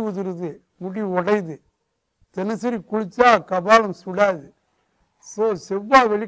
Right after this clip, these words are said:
கட்டாயம் எண்ணெய் தேய்த்து குளிக்க வேண்டும். பொம்பளை பிள்ளையா இருந்தா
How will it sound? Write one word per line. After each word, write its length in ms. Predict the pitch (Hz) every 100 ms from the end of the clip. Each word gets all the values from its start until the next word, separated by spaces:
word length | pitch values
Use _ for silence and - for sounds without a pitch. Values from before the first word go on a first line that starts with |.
| -
கட்டாயம் 540 | 185 - 196 196 208 208 165
எண்ணெய் 280 | 180 214 190
தேய்த்து 260 | 180 175 202 -
குளிக்க 300 | 175 160 165 143
வேண்டும். 360 | 131 131 143 - _ _ _ _ _ _
பொம்பளை 260 | 180 208 202
பிள்ளையா 180 | 180 170
இருந்தா 200 | 156 175